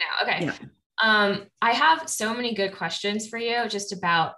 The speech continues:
Speaker 1: your whole career, because you've seen so many different, you know, ways that the industry has been. So I, I'm kind of wondering, when did you first feel like you had made it as a photographer?
Speaker 2: Mm.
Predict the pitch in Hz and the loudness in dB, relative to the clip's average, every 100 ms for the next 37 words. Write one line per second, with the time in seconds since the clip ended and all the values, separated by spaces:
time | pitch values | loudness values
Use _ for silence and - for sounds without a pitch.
0 | _ _ - 196 185 - 175 - 180 156 | _ _ -6 -4 -2 -2 -4 -4 -8 -4
1 | 180 185 196 185 185 185 185 180 175 175 | -4 -4 -6 -6 -6 -4 -2 -2 -2 -2
2 | 175 175 - - 170 156 - _ _ _ | -2 -2 -4 -2 -2 -2 -6 _ _ _
3 | _ _ _ _ _ _ - - - 208 | _ _ _ _ _ _ -20 -20 -4 0
4 | 180 170 185 180 190 175 180 190 180 - | 0 2 2 2 0 -4 -4 -2 -2 -2
5 | 175 165 165 - _ _ _ _ - 175 | -2 0 -2 -6 _ _ _ _ -10 -8
6 | 175 - 233 220 139 - 196 180 175 - | -8 -4 -2 -2 -4 -4 0 2 2 -4
7 | - - _ 202 220 214 - 240 233 285 | -16 -20 _ 2 4 2 0 -6 -2 -2
8 | 427 240 214 220 233 220 196 214 226 208 | -2 0 -2 -2 -2 -2 0 -2 -4 -4
9 | 196 190 196 - - 185 175 190 175 170 | -4 -4 -4 -6 -4 0 0 0 -2 -2
10 | - 180 180 170 170 - 185 185 170 175 | -8 -4 -4 -4 -8 -4 -2 2 2 2
11 | 202 196 180 175 165 - 185 165 - - | 0 -2 -4 -8 -6 -2 -2 -2 -6 -8
12 | - - _ _ _ _ _ _ _ _ | -8 -12 _ _ _ _ _ _ _ _
13 | _ - 175 147 127 | _ -2 4 4 2